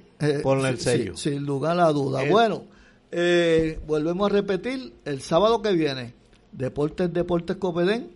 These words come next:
Speaker 1: va a la una y treinta, el programa de la Serie del Caribe a la una, a cargo de este servidor, va todos los días, de lunes, del sábado primero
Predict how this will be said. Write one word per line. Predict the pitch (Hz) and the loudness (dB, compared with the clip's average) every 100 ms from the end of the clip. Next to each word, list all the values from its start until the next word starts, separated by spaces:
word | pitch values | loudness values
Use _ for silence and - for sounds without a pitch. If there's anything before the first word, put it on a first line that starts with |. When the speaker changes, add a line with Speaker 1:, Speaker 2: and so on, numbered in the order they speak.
| 131 | -4
Speaker 1:
va | 139 160 - | -2 -2 -4
a | 123 123 | -6 -4
la | 123 | -2
una | 120 165 190 185 - | -2 -2 -2 -4 -2
y | 160 | -2
treinta, | 165 240 247 202 175 175 - _ _ _ _ 160 | 0 0 0 -2 -4 -4 -16 _ _ _ _ -4
el | 156 | -4
programa | 156 151 143 170 190 185 175 - _ _ | -2 -2 -2 0 0 -2 -4 -8 _ _
de | 143 147 | -4 -2
la | 139 | -2
Serie | 131 175 196 208 | -4 0 2 4
del | 196 | 2
Caribe | - 165 143 131 117 - - | 0 -2 0 -2 -6 -8 -6
a | 123 | -2
la | 110 | 4
una, | 139 165 123 120 - - | 6 6 2 -6 -14 -12
a | |
cargo | 131 127 160 | -6 -2 0
de | 160 | 0
este | 165 175 | 0 -2
servidor, | 180 185 180 160 170 - - _ _ _ - 139 | -2 0 2 0 -4 -18 -20 _ _ _ -8 -2
va | 160 - - | -2 -4 -2
todos | 190 208 208 | 4 6 6
los | 202 151 | 4 2
días, | 147 135 123 - _ - | -2 -2 -8 -16 _ -10
de | 131 123 | -6 0
lunes, | 165 202 214 214 - - - _ _ _ _ _ | 4 4 2 0 -6 -16 -20 _ _ _ _ _
del | 131 143 127 | 0 0 2
sábado | - 185 190 180 | 4 6 6 4
primero | 175 156 170 175 170 | 2 2 4 4 2